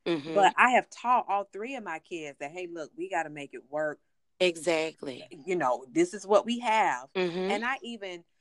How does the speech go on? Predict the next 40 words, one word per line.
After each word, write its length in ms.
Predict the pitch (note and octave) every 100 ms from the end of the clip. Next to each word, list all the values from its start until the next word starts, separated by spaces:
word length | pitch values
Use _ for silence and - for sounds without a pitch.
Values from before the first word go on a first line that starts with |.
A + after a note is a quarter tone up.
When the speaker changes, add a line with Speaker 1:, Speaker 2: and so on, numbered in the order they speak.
| _ _ F3+
Speaker 2:
discuss 560 | F#3 - - B3 B3+
my 180 | G3 D3 -
finances 640 | D#3 C#3+ C3 B2 - A#2+ _
with 240 | F3 G#3+ D#3
my 140 | B2+
kids, 400 | - C#3+ A#2+ A2+
which 160 | D#3 D3
a 40 |
lot 240 | C#3+ D3 D#3
of 80 | -
parents 440 | F3 D#3+ C3+ -
really, 380 | D3+ F#3 D#3+ C#3
they 140 | C#3+ D3
j-, 120 | _
just 380 | - D3 - _
so 200 | G3 F#3
against 520 | D#3+ D#3+ G3+ B3 -
it. 160 | B2 - _ _ -
Speaker 1:
Uh-huh. 360 | F3+ C#3+ D#3 D3 C#3+ _ _ _
Speaker 2:
But 240 | E3+ F#3 -
I 160 | G3+
don't 120 | C4 C4
have 180 | A#3
an 80 | G3 -
issue. 360 | B3+ C4 A3+
I 60 | F#3+
don't 100 | A#3
have 80 | G#3
a 60 |
problem 400 | G3 A3+ G#3+ G3
with 120 | F3 -
saying, 220 | F3 D#3+
"Hey, 160 | F3+ E3
look, 220 | E3 - -
this 180 | B3+
is 120 | B3 G3+
what 140 | G3+
I'm 160 | F#3+ F#3+
working 340 | G#3+ G#3 G3+
with, 240 | G#3 G#3